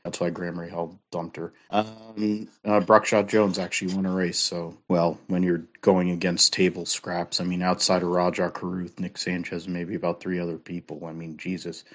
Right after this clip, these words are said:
I could finish in a top ten in an arca race. And I'm fat, out of shape, and a drunk. Um, I think my Kia would be able to win, finish in the top ten in its current form, actually, too. I could run better than the forty-eight car.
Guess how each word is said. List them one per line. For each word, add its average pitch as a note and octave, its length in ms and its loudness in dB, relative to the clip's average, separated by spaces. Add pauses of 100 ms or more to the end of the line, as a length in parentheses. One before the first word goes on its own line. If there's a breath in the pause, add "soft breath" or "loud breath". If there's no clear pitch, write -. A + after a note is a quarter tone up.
(100)
I F#2+ 120 6
could G2 160 -4
finish F2 320 -8
in F2 80 -12
a E2+ 60 -14
top E2 320 -8
ten F2 140 -12
in F2 120 -14
an F2 140 -16
arca F2 280 -10
race. F2 380 -8 (320 soft breath)
And F#2+ 80 0
I'm F2+ 100 4
fat, F#2 440 8
out F#2 160 2
of F2+ 80 -2
shape, F2 320 -2
and F2 80 -8
a E2+ 60 -10
drunk. F2 320 -6 (400 loud breath)
Um, G#2+ 720 10 (300)
I G#2 100 4
think A2 160 8
my F#2+ 100 8
Kia A2+ 380 8
would G2 340 6
be F#2 220 2
able F2+ 280 -2
to F2 80 -16
win, F#2 260 -4
finish F#2+ 360 -2
in F2+ 80 -4
the F2 80 -6
top F2+ 300 0
ten F#2 180 -4
in F2+ 140 -2
its F2 160 -2
current F2+ 320 -2
form, F2+ 380 -6
actually, E2 480 -12
too. E2+ 280 -10
I F2 100 -10
could E2 180 -16
run F2+ 240 -6
better F2 340 -6
than E2 180 -12
the D#2+ 80 -14
forty-eight D#2+ 520 -12
car. - 220 -20